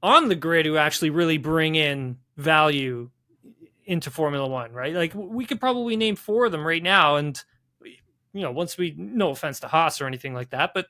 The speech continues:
they haven't been in the sport for long enough. They haven't had the successes, um,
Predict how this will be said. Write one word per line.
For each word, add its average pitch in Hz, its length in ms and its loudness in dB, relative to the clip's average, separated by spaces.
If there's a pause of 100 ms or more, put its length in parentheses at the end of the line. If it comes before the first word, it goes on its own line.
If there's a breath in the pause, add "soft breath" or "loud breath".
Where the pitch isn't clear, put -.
(160)
they 302 100 -8
haven't 254 300 -6
been 247 100 -8
in 269 120 -2
the 269 60 -4
sport 277 320 0
for 190 100 -4
long 143 220 -2
enough. 127 180 -6
They 165 100 0
haven't 190 180 0
had 190 160 0
the 185 80 -4
successes, 185 720 0 (500 loud breath)
um, 147 580 2